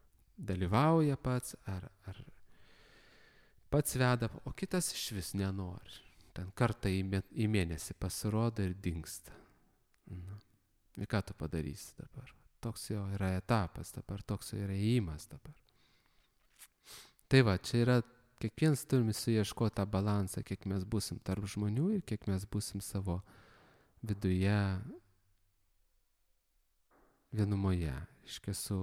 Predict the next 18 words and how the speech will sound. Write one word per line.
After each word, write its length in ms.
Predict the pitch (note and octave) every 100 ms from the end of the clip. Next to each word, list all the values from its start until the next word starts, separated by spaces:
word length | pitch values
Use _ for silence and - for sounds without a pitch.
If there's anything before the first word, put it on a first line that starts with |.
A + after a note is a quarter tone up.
| F#2
su 220 | - G2+
Dievu, 400 | G2 F2+ G#2 D3
su, 280 | B2+ - F#2 A2 -
su 240 | - - -
visata, 540 | G#2 - G2+ - A#2 A#2+
su 180 | - -
kosmosu. 600 | - G#2+ - - - - _ - - - - - _ -
Kiekvienas 360 | - D3+ E3 B2+
mes 120 | A#2
turim 240 | - B2 A2
tą 160 | G#2+
balansą 640 | G#2 F#2+ G2+ G2+ F2+ - -
atrast. 500 | G2+ F#2+ - - - - _ _ -
Niekas 480 | G#2 A#2+ A#2+ G#2 -
mums 280 | G#2 -
už 180 | G#2 G2+
jo 80 | G2 G2+
netras. 580 | F#2+ - F2 C2+ -